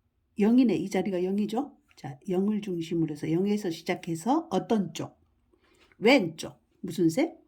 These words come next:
뺄 셈. 얼마? 루트 십.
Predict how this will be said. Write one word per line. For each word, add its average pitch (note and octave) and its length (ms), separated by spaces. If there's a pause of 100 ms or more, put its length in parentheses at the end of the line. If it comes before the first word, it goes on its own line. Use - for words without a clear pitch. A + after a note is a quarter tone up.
뺄 A3 240
셈. - 300 (400)
얼마? F#3+ 480 (420)
루트 D3+ 460 (260)
십. - 420